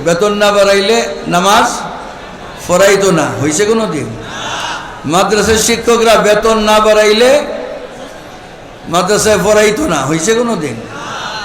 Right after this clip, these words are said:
স্কুলের টিচাররা করেনি, কলেজের,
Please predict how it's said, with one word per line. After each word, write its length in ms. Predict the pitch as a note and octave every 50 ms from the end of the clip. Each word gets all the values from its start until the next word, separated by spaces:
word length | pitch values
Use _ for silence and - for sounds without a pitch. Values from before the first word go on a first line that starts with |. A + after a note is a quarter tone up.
| - - - - - - - - - - - - - - - - - - D#3+ E3
স্কুলের 500 | - - - G3+ G#3 G#3+ A3+ A3 G#3 F#3+ - - - - - - - - -
টিচাররা 420 | G#3+ F#3+ D#3 G#3+ G#3+ G#3 G#3+ G3+
করেনি, 520 | - F#3+ G3+ G3 G3+ G3+ F#3+ F3 D#3 C3+ - - - - - - - - - - - - - - - - - - - - - - - - - - - - - D3+
কলেজের, 520 | E3 F3 G3 G3+ F#3+ F#3 G#3+ A3 A3+